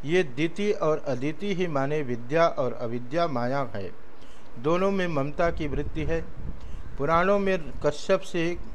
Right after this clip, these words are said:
कभी दिति प्रार्थना करते हुए मिलेंगी तो कभी अदिति प्रार्थना करते हुए मिलेंगी, और दोनों यही प्रार्थना करती हैं कि हमारे पुत्र बड़े संकट में हैं, आप उनकी सहायता करें।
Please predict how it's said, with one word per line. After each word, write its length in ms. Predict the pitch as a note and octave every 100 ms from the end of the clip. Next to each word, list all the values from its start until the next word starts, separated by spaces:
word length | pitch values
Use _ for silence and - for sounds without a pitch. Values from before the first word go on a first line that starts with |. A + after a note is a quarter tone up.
| - - -
कभी 260 | C#3 D3+ F3+
दिति 460 | B2+ D3 D3 F3
प्रार्थना 540 | F3 - B2 B2+ D#3+ D#3+
करते 420 | - B2+ D#3+ D#3
हुए 200 | D3+ D3
मिलेंगी 560 | B2 C3+ D3 C#3+ D#3 - - - - -
तो 100 | F3
कभी 360 | E3+ D#3 D3+ F#3
अदिति 500 | C#3+ B2 D3 D3+ F#3
प्रार्थना 480 | - C3 A#2+ C#3+ C#3+
करते 400 | B2 A2+ D3 B2
हुए 160 | A#2+
मिलेंगी, 460 | A2+ A2 G#2 G2+ F#2 - - - - -
और 180 | D3+ E3+
दोनों 380 | B2+ D#3 F#3 G3+
यही 260 | E3+ D3+ F#3+
प्रार्थना 460 | E3 D3+ D3 D#3
करती 380 | - C3 - E3
हैं 260 | D#3 E3+ F3 - - - -
कि 80 |
हमारे 460 | D3 D3+ E3 F3 F#3+
पुत्र 360 | F3+ F3+ - D#3+
बड़े 300 | C#3 D#3 D3+
संकट 460 | B2+ B2 D3+ -
में 160 | B2+ G#2+
हैं, 220 | G2+ G2+ - - - - C#3
आप 240 | E3 -
उनकी 300 | D3+ D3+ E3+
सहायता 500 | D#3+ A#2 A#2 A#2 D#3+
करें। 360 | E3 A2 G2